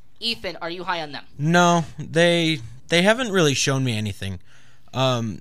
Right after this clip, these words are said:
Speaker 2: they, they're kinda on the down, down low, in my opinion. They're, they look like they're just starting to go and slope down, and they're, they're having a decrease in the season. I don't see 'em being Sweet sixteen. I see 'em maybe being a first round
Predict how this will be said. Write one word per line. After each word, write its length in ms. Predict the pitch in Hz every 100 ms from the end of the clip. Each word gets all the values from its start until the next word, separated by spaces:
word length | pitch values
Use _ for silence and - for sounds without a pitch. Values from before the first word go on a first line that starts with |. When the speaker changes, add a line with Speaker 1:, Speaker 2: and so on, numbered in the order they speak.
| -
Speaker 2:
they, 540 | 131 147 151 147 123 - - - - - -
they're 140 | 165
kinda 320 | - 202 208
on 200 | 180 165
the 80 | 139
down, 440 | 110 110 117 123 - 107
down 320 | 117 123 135
low, 240 | 151 151
in 140 | - 147
my 120 | 151
opinion. 440 | 147 165 175 180 - - - -
They're, 340 | - 139 139 - - -
they 240 | 120 151
look 240 | 139 151 156
like 240 | 151 -
they're 160 | 135 127
just 500 | 123 - - - -
starting 480 | - 135 123 131
to 340 | 123 117 107 104 - - - -
go 400 | 139 131 123 120
and 180 | 123 117
slope 380 | - 127 120 -
down, 340 | 110 110 107
and 260 | 107 104 101 - 127
they're, 260 | 139 151 -
they're 160 | 147
having 240 | 160 185 190
a 80 | 147
decrease 500 | 123 113 117 110 107
in 60 |
the 80 | 107
season. 320 | 110 107 110 - - -
I 120 | 170
don't 120 | 208
see 160 | 151 123
'em 140 | 107
being 320 | 104 101 104 107
Sweet 320 | - 104 -
sixteen. 460 | 92 - - 101
I 80 | 104
see 200 | 110 113
'em 120 | 104
maybe 260 | 104 98 104
being 240 | 101 95
a 40 | 95
first 340 | 92 92 -
round 320 | 95 90 92